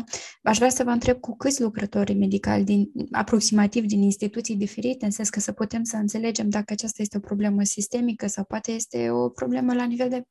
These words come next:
municipiu, la nivel de raion, să zicem. Adică putem să presupunem în baza acestor, uh, semnale pe care le aveți că este o problemă de sistem, de fapt,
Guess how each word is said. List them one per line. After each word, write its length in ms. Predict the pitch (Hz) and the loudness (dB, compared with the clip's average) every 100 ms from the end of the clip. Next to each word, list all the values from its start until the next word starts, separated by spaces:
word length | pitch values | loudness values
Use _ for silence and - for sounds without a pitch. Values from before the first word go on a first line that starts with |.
| _ _ _ _ _ | _ _ _ _ _
municipiu, 640 | - 202 208 277 - 196 190 | -2 0 2 0 0 -2 0
la 120 | 202 | 0
nivel 300 | 190 190 196 | 0 0 0
de 200 | 202 202 _ - | -2 -4 _ -8
raion, 420 | 196 190 196 190 | -2 2 2 0
să 140 | 196 | -2
zicem. 340 | 190 196 208 196 - - - - - | 0 0 2 0 -2 -18 -20 -20 -10
Adică 180 | - 190 | -2 0
putem 320 | 208 214 208 | 0 2 2
să 120 | 208 | 4
presupunem 600 | 202 208 202 196 240 208 | 4 4 4 6 8 8
în 80 | 190 | 8
baza 320 | 208 208 196 | 4 4 2
acestor, 480 | 196 208 208 196 196 - - - - _ | 0 -2 -2 -2 -4 -8 -18 -18 -20 _
uh, 320 | 208 208 202 - | 0 2 0 -2
semnale 800 | - 220 196 208 233 202 208 202 - | -2 2 4 4 4 2 2 -2 -2
pe 100 | 202 | -2
care 280 | 208 208 202 | 2 2 4
le 120 | 202 | 4
aveți 480 | 208 196 202 - - | 2 0 -2 -4 -6
că 120 | 101 | -2
este 240 | 196 - | -2 -2
o 60 | 196 | -6
problemă 600 | - 196 202 202 196 - | -4 -2 2 2 2 0
de 100 | 208 | -2
sistem, 480 | 190 196 - 240 220 | -2 -2 0 2 4
de 100 | 202 | 2
fapt, 340 | - 208 196 | -4 -6 -6